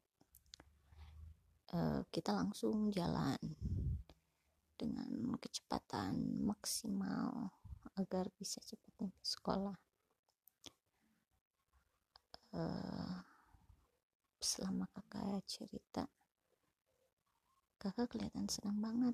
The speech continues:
kelihatan di matanya. Terus dia juga sumringah sekali dengan senyumnya yang lepas. Meski awalnya Ami deg-degan untuk memberikan izin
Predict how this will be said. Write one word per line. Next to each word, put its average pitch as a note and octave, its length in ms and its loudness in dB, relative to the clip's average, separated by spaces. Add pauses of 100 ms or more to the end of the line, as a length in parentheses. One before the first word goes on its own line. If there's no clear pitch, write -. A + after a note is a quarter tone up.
(160)
kelihatan G#3+ 640 0
di A3 160 2 (240)
matanya. G3+ 720 0 (640)
Terus - 240 -8
dia G#3 160 0
juga A3 240 -6
sumringah G3+ 720 2 (320)
sekali A#3 560 2 (240)
dengan G3+ 320 2
senyumnya G#3+ 640 0
yang G#3 80 2
lepas. - 880 -6 (2250)
Meski - 480 0
awalnya G3+ 560 2
Ami F#3+ 300 2
deg-degan - 880 0 (640)
untuk G3+ 480 0
memberikan G3 640 2
izin G3 480 0